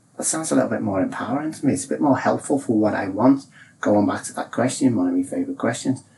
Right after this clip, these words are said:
is it helpful? Is this helping me to get what I want? Instead of staying in that duality, is, is it right? Is it wrong? Is it true? Is it false? Stay out of that. Is it helpful to me at this moment? Is that getting me what I want?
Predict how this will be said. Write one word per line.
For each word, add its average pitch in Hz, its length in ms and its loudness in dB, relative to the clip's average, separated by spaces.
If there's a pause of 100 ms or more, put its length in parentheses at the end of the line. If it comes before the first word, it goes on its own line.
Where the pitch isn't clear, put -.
(200)
is 123 220 2
it 139 120 8
helpful? 127 600 2 (720)
Is 117 160 0
this 139 160 4
helping 131 440 6
me 135 100 12
to 110 160 -2
get - 180 0
what - 120 -4
I 95 100 -2
want? 113 340 6 (400)
Instead 131 380 4
of 151 80 0
staying 135 400 8
in 120 120 6
that 110 180 -2
duality, 110 580 4
is, 107 280 0
is 110 220 4
it 110 120 0
right? 110 420 2
Is 107 120 -2
it 98 140 -2
wrong? 120 360 6
Is 92 120 -4
it 101 140 -6
true? 113 320 2
Is 107 160 0
it 110 100 -2
false? 127 520 -2 (340)
Stay - 280 4
out - 240 0
of 180 60 -2
that. - 220 0 (180)
Is 131 160 4
it 151 80 2
helpful - 600 -4
to 139 120 0
me 123 200 6
at 98 100 -6
this - 180 -6
moment? 131 460 0 (260)
Is - 140 -2
that - 220 -10
getting - 360 -6
me 151 140 2
what 113 180 2
I 104 100 -2
want? 147 440 -4